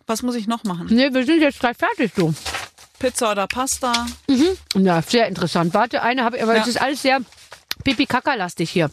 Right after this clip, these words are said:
Speaker 2: Moment. Nie wieder arbeiten müssen oder nie wieder irgendwo sauber machen müssen?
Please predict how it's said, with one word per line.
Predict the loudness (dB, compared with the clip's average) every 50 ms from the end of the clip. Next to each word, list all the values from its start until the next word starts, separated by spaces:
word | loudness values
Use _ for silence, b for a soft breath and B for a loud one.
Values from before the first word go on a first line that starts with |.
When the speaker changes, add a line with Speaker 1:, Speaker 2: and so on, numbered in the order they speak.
| -2 0
Speaker 2:
Moment. | 2 2 4 2 0 -2 -6 B B B B B B B B B B B B
Nie | 2 4 4
wieder | 4 2 0 0
arbeiten | 0 -2 -2 -2 -2 -2 -2
müssen | -2 -2 0 -2 -2 -2 B B B B B B B -2 0
oder | 2 2 2 2
nie | 2 2 2 2
wieder | 2 2 2 2 2
irgendwo | 2 2 2 0 2 2 2 4
sauber | 4 4 4 4 2 2
machen | 2 0 2 2 2
müssen? | 2 2 0 0 -2 -6